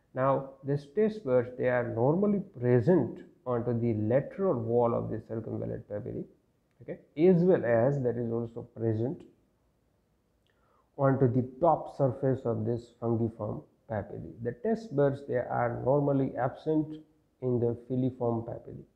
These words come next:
and also they are present in the foliate papillae, but that is not normally seen in the human. Number eleven, the last one that you can look at here, this is again one type of gland that is known as the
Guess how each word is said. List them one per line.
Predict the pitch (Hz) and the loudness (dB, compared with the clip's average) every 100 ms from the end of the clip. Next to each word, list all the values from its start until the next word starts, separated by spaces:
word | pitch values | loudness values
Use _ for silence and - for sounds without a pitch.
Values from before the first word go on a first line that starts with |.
| _ _ _ _ _ _ _ _ _ _ _ _ _ | _ _ _ _ _ _ _ _ _ _ _ _ _
and | 120 120 120 - | -2 0 -2 0
also | 139 143 151 | -2 0 0
they | 135 127 | 2 2
are | 131 127 - - _ | 4 2 0 -14 _
present | 123 123 123 120 | 0 2 2 2
in | 117 | 0
the | 120 - | -2 0
foliate | 151 165 165 135 | 4 4 4 4
papillae, | 127 131 - 131 135 - | 2 2 -4 -2 -4 -4
but | 131 127 | -6 -4
that | 127 - | -6 -6
is | - 120 | -6 -4
not | 123 131 127 | -2 -2 -4
normally | 123 113 117 113 | -6 -2 -4 -2
seen | 120 113 | -2 0
in | 110 | 0
the | 117 - - _ _ _ _ _ _ | -2 -6 -20 _ _ _ _ _ _
human. | _ 127 120 - - - _ _ - | _ 4 4 2 -4 -10 _ _ 0
Number | 139 180 190 185 - - _ _ - | 2 8 6 6 -4 -18 _ _ -6
eleven, | 208 151 131 117 113 | 0 2 4 2 2
the | |
last | 117 143 147 - | 4 4 4 0
one | 117 113 | 0 2
that | 117 117 | 0 -2
you | 131 131 | -8 -6
can | 127 120 | -4 0
look | 117 117 | 0 0
at | 120 107 | -4 2
here, | 123 120 113 - - _ | 4 6 4 -2 -14 _
this | 160 | -4
is | 180 | 0
again | 160 156 143 | 2 2 4
one | 143 | 2
type | 139 - | 2 -2
of | 131 127 | 0 4
gland | 127 127 120 | 6 6 4
that | 120 | 2
is | 113 | 0
known | 120 117 110 | 2 2 2
as | 110 | 0
the | 107 | 0